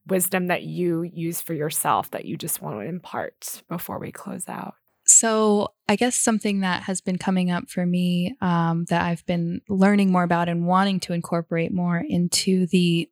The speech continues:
Speaker 2: <clears throat> integration aspect is this understanding of, of the nervous system and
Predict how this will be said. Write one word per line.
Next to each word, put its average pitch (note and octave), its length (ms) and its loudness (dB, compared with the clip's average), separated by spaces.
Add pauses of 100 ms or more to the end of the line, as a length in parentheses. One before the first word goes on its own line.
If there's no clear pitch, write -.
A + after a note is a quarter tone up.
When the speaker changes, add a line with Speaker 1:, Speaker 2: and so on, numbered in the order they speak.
(100)
Speaker 2:
<clears throat> A3+ 380 4
integration F3+ 600 -2
aspect E3 540 -4 (680)
is G3 140 6
this F#3 160 2
understanding F3+ 600 0
of, E3+ 320 -4 (600)
of F3 420 2 (100)
the F#3 240 4
nervous E3+ 420 2
system B3+ 580 2 (100)
and F3+ 500 2